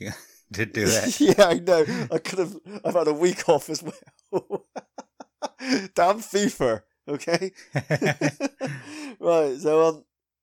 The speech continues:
Speaker 2: the story begins with the, uh, the Secret Operation Ray Team, or short. Or, sorry, not short.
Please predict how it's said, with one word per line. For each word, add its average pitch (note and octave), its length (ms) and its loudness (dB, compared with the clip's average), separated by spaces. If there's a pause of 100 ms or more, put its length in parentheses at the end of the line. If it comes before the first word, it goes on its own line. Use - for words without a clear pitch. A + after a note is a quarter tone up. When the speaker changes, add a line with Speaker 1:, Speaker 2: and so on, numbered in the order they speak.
(100)
Speaker 2:
the F3 60 -12
story D4+ 280 -2
begins D3 540 -4
with B2 380 -4
the, B2+ 240 -2
uh, - 40 -8 (200)
the - 60 -12
Secret - 480 -4
Operation D3 680 -4
Ray D#3+ 200 2
Team, A#2 520 -10 (120)
or C3+ 380 0 (280)
short. - 600 -2 (500)
Or, A2+ 160 -12
sorry, C3 320 -4
not B2 140 -10
short. D3 300 -8